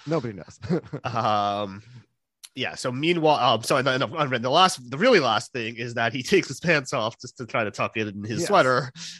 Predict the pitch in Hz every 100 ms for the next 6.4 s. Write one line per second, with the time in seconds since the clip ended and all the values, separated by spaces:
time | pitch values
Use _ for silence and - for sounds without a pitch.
0 | - 120 107 107 101 98 95 104 - 127
1 | 110 101 120 107 101 101 117 160 147 139
2 | 127 117 120 113 113 127 147 349 247 -
3 | - 123 127 147 151 - 170 160 165 -
4 | 226 170 120 131 131 131 135 139 262 262
5 | 220 226 180 180 170 147 139 131 117 131
6 | 104 87 - 87